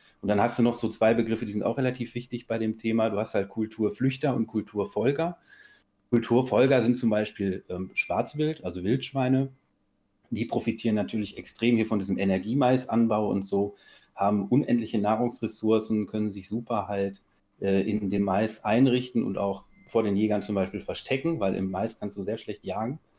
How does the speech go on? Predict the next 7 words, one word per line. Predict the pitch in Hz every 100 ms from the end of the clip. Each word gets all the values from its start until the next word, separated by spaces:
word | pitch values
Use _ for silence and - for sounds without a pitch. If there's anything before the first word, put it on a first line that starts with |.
| _
weil | -
du | 95
einfach | 90 98
nichts | 98 - -
siehst. | 113 165 - _ _ _ _ _ _ _
Und, | 107 107 110 110
ähm, | 107 104 104 101